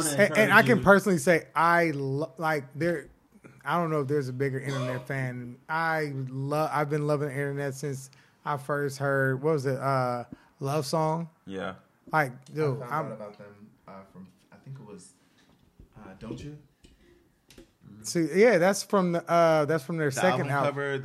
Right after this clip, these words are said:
Speaker 2: That's
Speaker 3: was
Speaker 2: after,
Speaker 3: underwater?
Speaker 2: that's after Purple Naked Ladies.
Speaker 3: Okay, you know
Speaker 2: Yeah.
Speaker 3: what I'm talking about? Okay,
Speaker 2: Yeah.
Speaker 3: cool, cool, cool.
Speaker 2: That's,
Speaker 3: I found out
Speaker 2: and
Speaker 3: about them then.
Speaker 2: that's what I'm saying. Like, that's how I've been a fan since. Like, that was new. That's new to me, basically, 'cause
Speaker 3: Mm-hmm.
Speaker 2: Purple Naked Ladies was amazing to
Speaker 3: Yeah,
Speaker 2: me. Like,
Speaker 3: yeah.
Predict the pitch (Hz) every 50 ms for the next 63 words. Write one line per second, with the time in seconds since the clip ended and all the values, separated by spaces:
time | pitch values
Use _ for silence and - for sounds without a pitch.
0 | 117 170 180 175 180 165 175 - - 175 170 143 147 175 180 175 - 160 170 165
1 | - 165 131 - 175 160 151 151 151 156 135 147 139 143 139 135 120 123 123 117
2 | 127 156 147 127 113 - 131 131 127 131 139 139 123 107 107 - 95 131 165 165
3 | 139 117 107 - 107 101 - 95 87 - - _ - 151 147 170 180 180 - -
4 | 120 113 110 107 165 180 175 160 151 - 104 104 101 190 185 180 180 160 151 190
5 | 175 160 135 - 185 170 156 147 135 120 120 147 165 - - 165 156 147 135 135
6 | 143 160 170 147 160 165 160 151 131 135 160 156 151 151 139 135 156 143 117 120
7 | 127 - _ - 143 139 135 139 160 190 175 143 131 135 151 170 190 175 131 104
8 | - - - - _ _ 139 143 165 160 - 165 165 175 185 180 139 131 - 143
9 | 120 110 110 110 110 117 123 120 120 - 117 101 - 82 85 - - 120 120 120
10 | 180 180 139 170 170 170 160 139 151 147 160 170 156 151 127 120 123 113 113 -
11 | _ _ _ _ _ _ _ - 147 139 143 143 143 143 147 170 185 180 160 120
12 | 120 120 117 117 - 107 104 101 101 98 98 101 _ _ _ _ _ _ - -
13 | 104 - 98 95 95 98